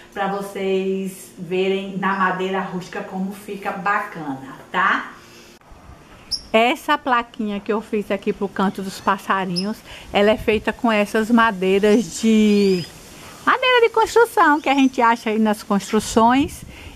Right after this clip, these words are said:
E eu peguei, só dei uma base branca e fiz. Esta aqui também é uma madeira dessas bem rústicas, só dei a base branca. E tem essas aqui, ó, que elas ficam do lado de fora,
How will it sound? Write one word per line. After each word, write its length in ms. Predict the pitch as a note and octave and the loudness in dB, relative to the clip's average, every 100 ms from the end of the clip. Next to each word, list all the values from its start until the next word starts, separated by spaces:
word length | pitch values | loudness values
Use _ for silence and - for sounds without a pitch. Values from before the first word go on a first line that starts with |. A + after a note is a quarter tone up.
| - | 0
E 440 | A3+ A3+ A#3 A#3+ | 4 4 4 2
eu 200 | - G#3+ | 2 2
peguei, 640 | G#3 G#3+ G3 F#3 G3 G3+ A3+ | 2 2 2 4 4 4 2
só 280 | - G3+ G3+ | 0 0 0
dei 220 | F#3+ F#3+ | 0 0
uma 180 | G3 F3+ | 0 0
base 360 | F3 F3+ F#3 | 2 0 0
branca 600 | F3 F3+ F3 F#3+ - G#3 - | -2 -2 -2 -4 -6 -6 -6
e 140 | G#3 | -10
fiz. 420 | - F3 D#3+ - - - - - - - - - - - - - - - - - - | -10 -12 -10 -10 -12 -10 -10 -10 -10 -12 -16 -16 -16 -16 -20 -20 -20 -18 -18 -12 -2
Esta 460 | G3 A3+ - B3+ | 0 0 0 0
aqui 320 | B3 - G3+ G3+ | 0 -4 -6 -4
também 640 | A3+ G3+ F3 F3 F#3 G#3 G#3+ | -2 -2 0 0 0 0 0
é 80 | F#3+ | 0
uma 160 | F#3 | 0
madeira 680 | F#3 F3 D#3 D#3+ E3 E3+ G#3+ A3 F#3+ | 0 -2 -2 -2 -2 -2 -2 -4 -8
dessas 480 | D#3+ E3+ E3+ F3 | -4 -2 -2 -6
bem 300 | D#3+ D#3 F#3 | -6 -4 -4
rústicas, 500 | F#3 D#3+ D#3+ - F3+ | -4 -6 -8 -8 -12
só 180 | - F3+ | -6 -4
dei 260 | E3+ F3 F#3 | 0 0 0
a 80 | F#3 | 0
base 360 | E3+ E3 E3+ | 0 0 -4
branca. 640 | D#3 D3+ C#3+ D3 - E3+ G#3 - - - - - - - - - - - - - - - | -6 -2 -2 -4 -6 -8 -8 -14 -20 -18 -18 -18 -20 -20 -20 -20 -20 -20 -20 -20 -20 -6
E 80 | G#3+ | -4
tem 380 | G3+ A3+ A#3+ A#3 | 0 2 4 4
essas 320 | A3 A#3 A3+ | 2 0 0
aqui, 420 | C4 B3+ - A3+ | 0 -2 -6 -4
ó, 80 | F3 | -2
que 120 | E3+ | -2
elas 200 | F#3 F#3 | -2 -2
ficam 300 | - F#3 F#3 | -2 -2 0
do 80 | F3+ | 2
lado 240 | F3+ F#3 | 2 2
de 120 | F3+ G3 | 0 -4
fora, 460 | - D#3+ D#3+ - | -4 -4 -2 -4